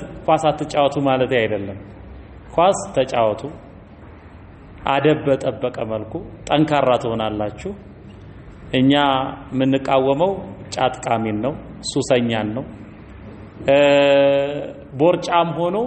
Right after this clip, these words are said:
ስፖርት የማይሰራ ስፖርት ደጋፊን ነው። እና ባጭሩ እ፣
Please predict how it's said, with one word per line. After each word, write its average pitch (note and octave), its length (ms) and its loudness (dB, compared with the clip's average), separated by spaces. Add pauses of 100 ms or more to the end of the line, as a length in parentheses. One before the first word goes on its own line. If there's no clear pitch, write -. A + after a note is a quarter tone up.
(340)
ስፖርት D3+ 340 -2
የማይሰራ D3 460 0 (300)
ስፖርት - 380 -2
ደጋፊን A2+ 580 2
ነው። G2+ 140 -10 (1800)
እና A#2+ 180 4 (1300)
ባጭሩ B2+ 500 2 (2250)
እ፣ C#3+ 120 6